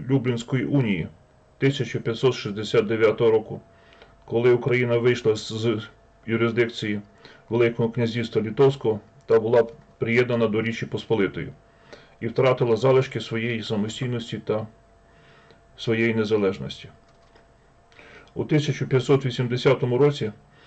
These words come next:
він заснував так звану сучасну, котру ми знаємо, Острозьку академію.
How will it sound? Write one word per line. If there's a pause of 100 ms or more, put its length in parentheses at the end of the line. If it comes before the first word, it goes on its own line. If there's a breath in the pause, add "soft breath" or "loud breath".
(240 soft breath)
він
заснував (280)
так
звану
сучасну, (720 soft breath)
котру
ми
знаємо,
Острозьку (160)
академію.